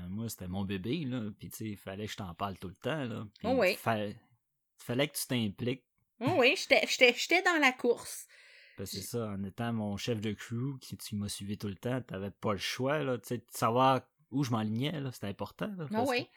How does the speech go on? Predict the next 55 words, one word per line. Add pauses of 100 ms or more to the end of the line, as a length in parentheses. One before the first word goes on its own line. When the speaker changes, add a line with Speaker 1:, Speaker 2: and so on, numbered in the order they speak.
(340)
Speaker 1:
si
on
n'est
pas
sur
la
même
longueur
d'onde,
ça
Speaker 2:
Ça,
Speaker 1:
peut
Speaker 2:
ça
Speaker 1:
pas
Speaker 2:
marchera
Speaker 1:
fonctionner,
Speaker 2:
pas.
Speaker 1:
là. (220)
Speaker 2:
Ça
marchera
pas
autant
dans
notre
vie
personnelle,
de
famille,
qu'à
la
course
même,
là.
Speaker 1:
Non,
c'est
ça,
parce
que
c'est
des
semaines,
des
mois
de
préparation,
Speaker 2:
Ah
Speaker 1:
des
Speaker 2:
oui.
Speaker 1:
courses
comme
ça,
fait
qu'il
faut
que